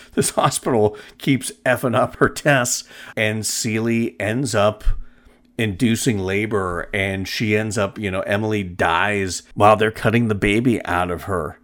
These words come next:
So we really get to see this Celie character take a darker turn. And it was kind of interesting how you had these two characters that were polar opposites, but when push came to shove in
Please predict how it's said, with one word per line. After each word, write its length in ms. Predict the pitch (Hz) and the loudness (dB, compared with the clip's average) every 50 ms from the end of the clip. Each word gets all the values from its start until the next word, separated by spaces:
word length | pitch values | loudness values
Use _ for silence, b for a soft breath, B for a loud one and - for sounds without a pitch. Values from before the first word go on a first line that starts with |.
| _ - | _ 6
So 140 | 196 165 | 6 6
we 60 | 135 135 | 8 6
really 280 | 143 165 180 170 147 | 4 4 4 4 4
get 160 | 131 143 135 | 4 2 2
to 60 | - 127 | 2 -2
see 460 | - - - - 135 127 120 123 123 | -2 -2 0 2 4 6 8 6 6
this 260 | 110 107 117 110 - | 4 2 -2 -2 -2
Celie 500 | - - - 123 107 120 127 131 123 110 | -2 -2 -2 0 0 2 2 0 0 -2
character 680 | - - 120 110 104 101 98 - - 101 98 95 87 B B B B B B B | -4 -4 -4 -2 -2 -2 -2 -2 0 0 0 0 -2 B B B B B B B
take 220 | - - 143 139 | 2 2 4 4
a 60 | 131 110 | 4 0
darker 640 | 101 98 92 95 104 92 90 101 107 - 117 104 92 | -2 -6 -6 -4 -2 0 0 -2 -2 -2 -2 -2 -2
turn. 540 | - - - 104 101 107 113 107 101 82 80 | -4 -4 -2 0 0 0 0 -2 -4 -4 -4
And 200 | 95 101 104 110 | -4 -2 0 0
it 240 | 117 123 127 135 | 0 2 2 2
was 140 | 135 147 139 | 2 2 2
kind 180 | - - 196 208 | 2 2 2 2
of 80 | 190 | 2
interesting 460 | 190 170 170 - 156 - - 104 85 82 | 0 -4 -4 -4 -6 -6 -6 -6 -6 -4
how 140 | 107 104 | -2 -2
you 180 | 104 104 101 107 | 0 0 0 0
had 140 | 107 113 107 | 0 0 0
these 140 | 104 95 - | -2 -4 -2
two 200 | - 139 131 120 | 0 0 0 0
characters 560 | - - 120 110 107 104 - 101 98 95 B B B B B B | 0 2 2 2 2 2 0 -2 -2 -2 B B B B B B
that 120 | - 120 107 | 2 2 4
were 120 | 104 104 | 4 2
polar 480 | - - - - 131 127 117 110 - - | 4 6 6 6 6 4 2 0 0 0
opposites, 640 | 101 107 110 - 147 117 104 107 95 92 95 - - B B B B B - | 0 0 2 2 0 0 0 0 0 -2 -2 -6 -12 B B B B B -6
but 320 | - - 107 107 - - | 0 2 2 2 2 0
when 340 | - 110 110 104 104 101 101 | 0 0 2 2 2 0 0
push 320 | - - 143 143 - - - | 4 6 6 6 6 4 -2
came 300 | - - 117 107 101 95 | 0 0 2 2 2 0
to 80 | 101 | -2
shove 500 | 92 - - - 160 160 143 127 117 104 | -4 -2 0 2 2 4 4 4 2 2
in 640 | 117 - - 110 104 104 104 101 101 101 104 98 B | -2 -2 -2 -2 -2 -2 -2 -4 -4 -6 -6 -8 B